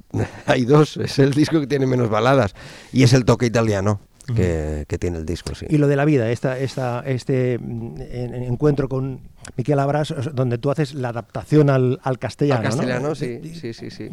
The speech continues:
Speaker 2: ¿no, no te resultó, porque además tampoco, no has hecho tampoco muchos giros en el, en
Speaker 1: No,
Speaker 2: el, en, en
Speaker 1: no.
Speaker 2: el lenguaje, ¿no?
Speaker 1: Yo me lo pasé bien, fue, fue divertido y sobre todo yo creo que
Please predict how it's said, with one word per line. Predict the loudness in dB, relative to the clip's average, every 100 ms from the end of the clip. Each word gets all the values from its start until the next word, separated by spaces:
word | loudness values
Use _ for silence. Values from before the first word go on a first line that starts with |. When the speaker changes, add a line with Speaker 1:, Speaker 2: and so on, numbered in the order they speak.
| -10
Speaker 2:
¿no, | -4 -4 -4 -8
no | -8 -4 -2 -2
te | -2 -2 -4 -2
resultó, | -2 0 -2 -4 -6 -10 -16 -16
porque | -12 -6
además | -4 -4 -8 -14
tampoco, | -10 -6 -4 -6 -10 -16 -18 -20 -20 -4
no | -4
has |
hecho | -2 -2
tampoco | -2 -2 -2
muchos | -2 -2 -6
giros | -2 -2 -2 -4
en | -6
el, | -6 -8 -6
en | 0
Speaker 1:
No, | 2 0
Speaker 2:
el, | -4
en, |
en | -4 -2
Speaker 1:
no. | -2 -2
Speaker 2:
el | -6
lenguaje, | -8 -10 -10
¿no? | -4
Speaker 1:
Yo | 0
me | 2
lo | 0
pasé | -2 -6
bien, | -6 -8 -12 -2
fue, | 2 2
fue | 2 0
divertido | 0 0 0 -2
y | 0
sobre | -2 -2
todo | 0 0 -2
yo | -4 -4
creo | -4 -4
que | -2 -4